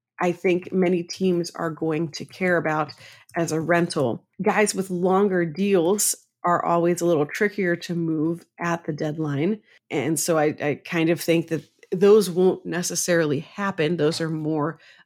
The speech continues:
uh, draft day kind of moves, but the names that always pop up, Dustin Brown, Jeff Carter. We've got one more year left on Adrian Kempe's deal after this. Brendan Lemieux, who was just traded for, uh, has this year and next year.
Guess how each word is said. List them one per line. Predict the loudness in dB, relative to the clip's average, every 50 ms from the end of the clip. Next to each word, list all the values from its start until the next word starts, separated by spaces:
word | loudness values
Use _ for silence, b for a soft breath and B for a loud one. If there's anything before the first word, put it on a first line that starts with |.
| -16
uh, | -14 -14 -12
draft | -12 -8 -4 -2 -2 -2 -2 -4 -8
day | -10 -10 -10 -10 -12
kind | -12 -12 -8 -8
of | -8 -6 -6
moves, | -6 -4 -2 -2 -2 -4 -6
but | -6 -2 0 0 0 0 B B B B B B B -4
the | -2 0
names | 2 2 2 2 2 0
that | -2 -2
always | 0 -2 -4 -4 -8
pop | -10 -10 -10 -6 0
up, | 2 2 2 2 -4
Dustin | -10 -8 -8 -6 -6 -6 -6 -4
Brown, | -2 -2 0 2 0 0 0
Jeff | -2 -6 -8 -10
Carter. | -6 0 2 2 4 4 4 2 0 -2 _ _
We've | 0 0 2 4
got | 2 2 2
one | 2 0 2
more | 2 2 2
year | 2 2 2
left | 0 0 -2 -2 -6
on | -10 -4
Adrian | -4 -4 -4 -2 -4 -4
Kempe's | -2 -2 -4 -2 0 2 0 0 0
deal | 0 0 2 2 2 2
after | 0 -4 -6 -8 -6 -4
this. | -2 0 -2 -2
Brendan | 0 0 2 2 2 2
Lemieux, | 2 0 0 2 4 4 4
who | 4 2 0
was | 0 -2 -2
just | -4 -4 -4 -6
traded | -4 -2 -2 0 0 -2 -4
for, | -2 -2 0 0 0 -2 b b b b b -12
uh, | -8 -8 -6
has | -6 -6 -6 -6 -6 -6
this | -2 -2 -2 -2 -2 -4 -2
year | -2 -2 -2
and | -2 -4 -2
next | 0 0 -2 -2 -4 -4 0
year. | 0 2 2 2 0